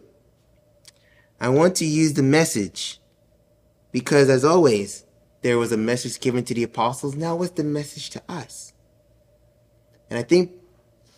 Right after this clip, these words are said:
Paul states it well. If you like, and I actually saved time for this. If you like, you can turn your Bibles to Ephesians one, three through fifteen.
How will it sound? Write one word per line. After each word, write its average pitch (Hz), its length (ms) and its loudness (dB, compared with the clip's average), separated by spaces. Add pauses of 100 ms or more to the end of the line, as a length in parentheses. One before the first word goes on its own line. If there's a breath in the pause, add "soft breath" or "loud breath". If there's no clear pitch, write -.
(160)
Paul 175 380 4
states - 360 -4
it 113 160 -2
well. 175 500 -4 (720)
If - 120 -16
you 104 80 0
like, 165 360 4 (360)
and 107 100 0
I 127 100 8
actually 156 200 4
saved 123 340 4
time 175 240 0
for 101 120 -12
this. - 480 -6 (400 soft breath)
If - 140 -6
you 123 80 4
like, 175 280 8
you 135 100 2
can 135 120 4
turn 156 280 2
your 143 180 4
Bibles 135 440 2
to 131 80 2
Ephesians 135 760 0 (120)
one, 104 460 2 (1120)
three 165 240 4
through 165 220 -2
fifteen. 139 640 -6